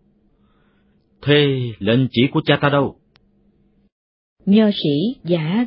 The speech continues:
Speaker 2: cúi xuống tìm trong bọc. Trang Định Dương chằm chằm nhìn theo nho sĩ. Thừa lúc Ngạc bất ý, không phòng bị phía sau, bọn lính xông ngay tới ôm chặt lấy Ngạc.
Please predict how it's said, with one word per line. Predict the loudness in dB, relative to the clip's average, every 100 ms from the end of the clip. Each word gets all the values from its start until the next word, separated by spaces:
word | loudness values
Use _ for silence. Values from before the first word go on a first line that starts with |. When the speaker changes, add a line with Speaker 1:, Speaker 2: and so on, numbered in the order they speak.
| -6
Speaker 2:
cúi | -2 -2 0
xuống | -4 -6 -6 -2
tìm | 0 0
trong | -2 0 0
bọc. | -4 -10 -20 _ _ _ _ _ _ _ _ _ _ _ _ 2
Trang | 4 4
Định | -2 -4
Dương | 0 2 2 0
chằm | -2 -4 -4
chằm | -6 -6 -8 -4
nhìn | -2 -2 -2
theo | 0 2
nho | 2 0 -2
sĩ. | -4 -4 -8 _ _ _ _ 0
Thừa | 2
lúc | 4 2 2
Ngạc | -2 -2 -2
bất | -2
ý, | 0 0 0 -2 _ _ -20 _
không | -8 -2 -2 -2
phòng | -6 -4
bị | -4 -4 -6
phía | -6 -6
sau, | -4 -4 -6 -14 -6
bọn | -4 -2
lính | -2 -4 -8 -4
xông | -2 0
ngay | -2 -2
tới | -4 -2
ôm | -2 0 -2
chặt | -6 -6
lấy | -2
Ngạc. | -2 -2